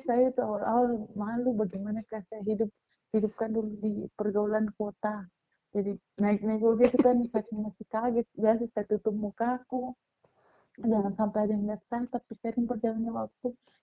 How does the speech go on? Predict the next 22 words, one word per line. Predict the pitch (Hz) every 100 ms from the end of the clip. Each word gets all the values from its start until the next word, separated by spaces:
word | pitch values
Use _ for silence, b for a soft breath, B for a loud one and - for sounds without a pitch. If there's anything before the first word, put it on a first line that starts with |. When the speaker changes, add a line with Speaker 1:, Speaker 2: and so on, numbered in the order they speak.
| -
Speaker 1:
ya | 185
sudah, | 220 196 -
ini | 269 302 285
nih | 277
kehidupanku, | 262 254 - 247 262
harus | 240 247 240
saya | 247 -
terima. | 233 240 247 240 240 -
Karena | 226 214 214
sudah | 214 202
di | 190 202
sini, | - 240 269 269 _ _ _ - -
karena | 214 214
jodohku | 202 202 247 -
memang | 262 269 277
pekerjaannya | 269 214 - 214 208 208 -
seperti | - 196 - 196
ini, | 190 220 240
jadi | 208 190
harus | 202 -
saya | 220 -
terima. | 214 226 233